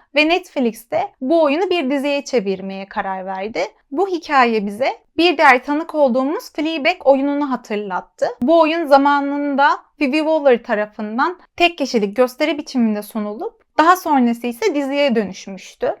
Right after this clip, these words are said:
Fakat Baby Reindeer'a baktığımız zaman bu dizinin başrol oyuncusunun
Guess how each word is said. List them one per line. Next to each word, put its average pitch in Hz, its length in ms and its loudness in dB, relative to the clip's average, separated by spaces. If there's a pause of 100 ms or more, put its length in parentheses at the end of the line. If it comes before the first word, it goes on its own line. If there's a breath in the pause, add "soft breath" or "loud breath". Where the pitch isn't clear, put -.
Fakat 349 360 0
Baby 320 380 0
Reindeer'a 349 540 -2
baktığımız 330 600 0
zaman 302 460 -4 (120)
bu 320 120 -2
dizinin 294 400 0
başrol 302 400 4
oyuncusunun 208 760 -4